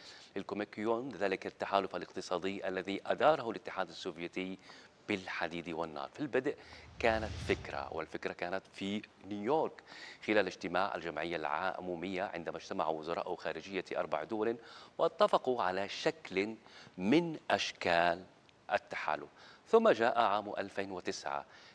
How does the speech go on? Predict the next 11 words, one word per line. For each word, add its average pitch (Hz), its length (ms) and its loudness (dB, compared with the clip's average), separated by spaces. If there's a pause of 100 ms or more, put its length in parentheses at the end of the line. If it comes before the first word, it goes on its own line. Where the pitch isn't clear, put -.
(100)
ليولد 110 440 -2 (140)
بريك - 280 0
على 76 200 0 (100)
أرض 90 380 0 (120)
روسيا، 90 500 -4
ويقف 80 460 -4
زعماء 78 480 -2
روسيا 92 420 -4
والهند 87 380 0 (360)
والصين 107 680 4
والبرازيل 87 1000 0